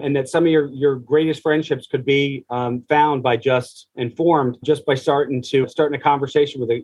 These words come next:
with somebody. Because the first ninety days of an employment situation is when people typically leave.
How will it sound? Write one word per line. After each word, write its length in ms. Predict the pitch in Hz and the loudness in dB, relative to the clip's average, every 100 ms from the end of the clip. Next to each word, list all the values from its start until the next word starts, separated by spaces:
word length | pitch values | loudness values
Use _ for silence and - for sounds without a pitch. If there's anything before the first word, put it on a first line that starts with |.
| - | -6
with 160 | 127 | -6
somebody. 360 | - 123 120 131 | -2 -4 -4 -12
Because 380 | - - 135 127 _ _ _ - | -16 -2 -2 -2 _ _ _ -4
the 80 | |
first 480 | 151 220 233 240 _ _ _ _ _ | 0 2 2 0 _ _ _ _ _
ninety 500 | 147 151 160 196 202 | 0 2 2 2 0
days 380 | 170 165 190 185 | 0 2 2 0
of 80 | 160 | -4
an 80 | 151 | -4
employment 560 | 143 156 151 175 165 | 0 0 2 2 -2
situation 500 | - 156 165 160 160 | -10 -2 -2 0 -4
is 80 | 139 | -2
when 200 | 143 135 | -2 0
people 240 | 151 143 | -2 -2
typically 480 | 139 143 147 139 127 | -2 -4 -4 -4 -2
leave. 260 | 131 117 | 0 -2